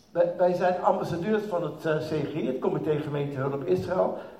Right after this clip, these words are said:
Was ik vorige, eh, eh, vorige eeuw was ik daar voorzitter van. <laughs> Ja, letterlijk. Eh, eh, zo lang lopen we al mee. En, eh, toen ik, eh, mijn voorgangerschap, eh, eh, neerlegde in Amsterdam in, in oktober tweeduizend dertien,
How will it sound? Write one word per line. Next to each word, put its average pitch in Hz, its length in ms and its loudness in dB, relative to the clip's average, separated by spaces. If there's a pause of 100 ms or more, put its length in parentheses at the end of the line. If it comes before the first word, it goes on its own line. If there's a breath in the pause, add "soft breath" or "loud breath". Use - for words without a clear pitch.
Was 147 160 -4
ik - 80 -10
vorige, 175 420 2
eh, 156 420 2
eh, 156 60 2 (160)
vorige 143 640 0 (280)
eeuw 185 200 4
was 156 200 -2
ik 147 100 -8
daar 147 120 0
voorzitter 180 520 4
van. 127 340 0
<laughs> - 20 -14
Ja, - 240 -12
letterlijk. - 540 -8
Eh, 156 100 0 (680 loud breath)
eh, - 200 -2 (300)
zo 143 160 -2
lang 151 220 4
lopen 143 220 4
we 135 140 0
al 135 60 -4
mee. 139 280 -2 (400 loud breath)
En, - 260 4 (120)
eh, 139 200 4 (360)
toen 170 260 0
ik, - 240 -2
eh, 151 80 2 (200)
mijn 135 120 -4
voorgangerschap, 165 880 0
eh, 135 100 6 (480 loud breath)
eh, 127 220 -2 (120)
neerlegde 156 580 0
in 131 80 -4
Amsterdam 147 600 0
in, 117 280 -8
in 139 160 -6
oktober 147 520 -2
tweeduizend 143 560 0
dertien, 165 500 -2